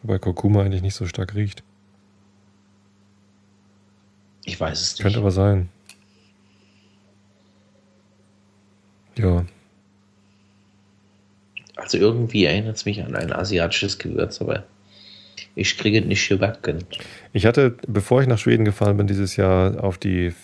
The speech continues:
Speaker 1: Fährenseite geguckt, was es denn auf der Fähre für Whiskys gibt. Und da hatte ich den entdeckt, diesen Mackmyra Spezial zehn.
Speaker 2: Mhm.
Speaker 1: Ähm, und hatte, also von diesem, von dieser Idee,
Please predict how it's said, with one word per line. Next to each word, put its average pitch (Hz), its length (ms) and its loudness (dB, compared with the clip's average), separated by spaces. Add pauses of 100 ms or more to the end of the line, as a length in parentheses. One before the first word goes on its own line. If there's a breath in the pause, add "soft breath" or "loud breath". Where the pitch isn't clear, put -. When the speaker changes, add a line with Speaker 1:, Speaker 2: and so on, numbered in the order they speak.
(200)
Speaker 1:
Fährenseite 113 800 2
geguckt, 98 360 -2
was 98 160 2
es 98 100 -2
denn 101 140 -2
auf 92 120 -4
der 92 140 -2
Fähre 104 300 2
für 98 180 -2
Whiskys 120 340 -2
gibt. 131 220 -2 (460 loud breath)
Und 98 180 4
da 98 80 4
hatte 104 140 2
ich 98 60 -2
den 95 180 2
entdeckt, 87 340 0
diesen 85 320 -2 (320)
Mackmyra 92 480 -2
Spezial 90 400 -6
zehn. 98 280 -2 (460 loud breath)
Speaker 2:
Mhm. 95 220 0
Speaker 1:
Ähm, 90 340 6 (340)
und 87 160 2
hatte, 85 200 0 (140)
also 90 160 2
von 90 160 2
diesem, 85 240 0 (180)
von - 140 -2
dieser 87 160 2
Idee, 98 420 2